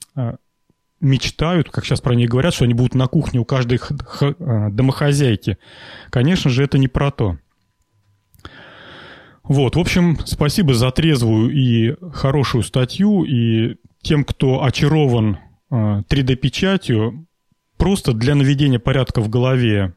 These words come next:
рекомендую прочитать её. Кстати, второй мом-, э, второе применение три дэ печати, оп-, опять же, мы про это с вами говорили, это производство каких-то сумасшедших суви-, сувениров, э, необычных форм, структур и так далее. Ну да,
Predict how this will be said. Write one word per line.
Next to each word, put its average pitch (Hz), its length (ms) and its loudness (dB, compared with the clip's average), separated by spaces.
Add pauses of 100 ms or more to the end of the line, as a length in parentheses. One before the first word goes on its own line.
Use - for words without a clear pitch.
рекомендую 127 540 0
прочитать - 540 -2
её. 101 200 0 (320)
Кстати, 147 320 -2
второй 170 360 0
мом-, 143 580 0
э, 104 40 0
второе 127 760 0
применение 135 680 2
три 120 160 0
дэ 113 120 -2
печати, 113 640 -2
оп-, 135 140 -2 (140)
опять 131 320 0
же, 117 80 0
мы 107 100 2
про 123 180 0
это 117 160 -2
с - 140 -10
вами 117 260 0
говорили, 135 640 2 (640)
это 175 300 0
производство 135 580 0
каких-то 123 400 -2
сумасшедших 123 640 0
суви-, 135 340 0
сувениров, 139 800 2
э, 113 400 0
необычных 127 680 0
форм, 113 1120 0
структур 165 640 -2
и - 20 -2
так 120 240 -2
далее. 101 220 0
Ну 143 160 2
да, 123 360 0